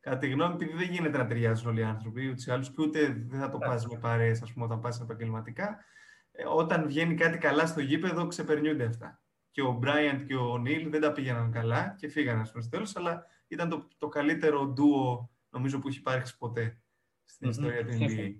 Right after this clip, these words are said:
Speaker 2: Σωστό.
Speaker 1: Ε,
Speaker 2: Πολύ σωστό.
Speaker 1: α, και το, το άλλο που μου αρέσει, τελευταίο που μου αρέσει στο Porzingis,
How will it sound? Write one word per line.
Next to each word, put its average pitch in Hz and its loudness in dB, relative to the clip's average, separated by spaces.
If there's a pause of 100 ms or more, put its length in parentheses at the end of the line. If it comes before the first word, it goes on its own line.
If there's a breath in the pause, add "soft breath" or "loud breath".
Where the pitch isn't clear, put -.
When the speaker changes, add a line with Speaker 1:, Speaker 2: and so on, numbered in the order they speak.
(100)
Speaker 2:
Σωστό. 123 -8 (360)
Speaker 1:
Ε, 127 -2
Speaker 2:
Πολύ 131 -2
σωστό. 110 -14 (260)
Speaker 1:
α, 139 2
και 151 -2
το, 139 2
το 143 2
άλλο 175 6
που 165 -4
μου 165 4
αρέσει, 165 4
τελευταίο 156 2
που 170 -2
μου 156 2
αρέσει 160 2
στο 156 -4
Porzingis, 127 -2